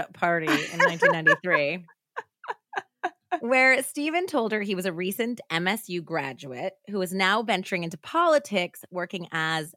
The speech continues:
an aide in Lansing for State Senator Jack Faxon. The job was to last through the nineteen ninety-four elections and then hopefully become something more permanent. Tara was struck by Stephen's good looks and confidence, but despite a couple dates, the two remained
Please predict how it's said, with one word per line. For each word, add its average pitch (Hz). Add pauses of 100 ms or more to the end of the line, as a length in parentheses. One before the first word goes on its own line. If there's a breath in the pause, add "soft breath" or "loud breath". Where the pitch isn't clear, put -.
(120)
an 165
aide 202
in 180
Lansing 170
for 185
State 175
Senator 156 (100)
Jack 143 (100)
Faxon. - (540)
The 214
job 240
was 330
to 302
last 196
through 185
the 190
nineteen 165
ninety-four 151
elections 247
and 254
then 247
hopefully 185
become 147
something 135
more -
permanent. - (440)
Tara 302
was 311
struck 208
by 214
Stephen's 196
good 151
looks 156
and 151
confidence, 170 (160)
but 294
despite 466
a 539
couple -
dates, 175
the 196
two 254
remained 185